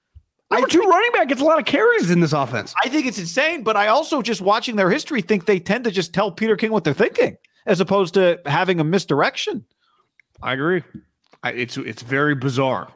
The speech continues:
Speaker 1: I,
Speaker 2: 'Cause if
Speaker 1: I
Speaker 2: you're about
Speaker 1: don't
Speaker 2: to cut him, you don't want this report out there that you like him.
Speaker 1: Yeah, I, I, I don't really know what to make of it. Was when you showed me stunned,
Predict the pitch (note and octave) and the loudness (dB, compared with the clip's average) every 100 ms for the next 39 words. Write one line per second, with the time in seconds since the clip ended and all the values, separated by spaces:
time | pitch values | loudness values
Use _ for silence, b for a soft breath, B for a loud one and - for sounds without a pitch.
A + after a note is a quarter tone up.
0 | _ - G3+ A#3 C#4 C4+ B3 - - - | _ -4 -2 0 2 2 0 -2 -10 -2
1 | C#4+ D4 D#3 C3+ A#2 A#2 B2 - A2+ B2 | 2 2 2 0 -2 -4 -4 -6 -4 -2
2 | A2+ A#2+ B2 A2+ - G#2+ A#2 F#3+ G#3+ - | 0 0 -4 -6 -6 -2 -2 0 -4 -6
3 | _ _ _ _ _ _ _ _ _ _ | _ _ _ _ _ _ _ _ _ _
4 | _ _ _ _ _ _ _ _ - D5+ | _ _ _ _ _ _ _ _ -20 -20
5 | - _ _ _ _ _ _ _ _ _ | -20 _ _ _ _ _ _ _ _ _
6 | _ _ - D3+ C#3+ B2 F#2+ G#2+ - - | _ _ -2 0 0 -2 -2 -6 -8 -8
7 | B2 B2 B2+ B2 C#3+ D3 C#3 C#3 C3+ C3+ | -4 -2 -4 -2 -4 0 2 2 2 0
8 | B2+ B2+ A#2+ G#2 - _ _ - B2 A#2+ | 0 0 0 -4 -6 _ _ -12 -6 -4
9 | - C#3 C3+ B2+ D3 C#3+ C#3+ D3 C#3+ - | -2 2 2 2 2 2 2 2 0 -4
10 | - - D#3+ E3+ G#3 | -10 -2 0 2 2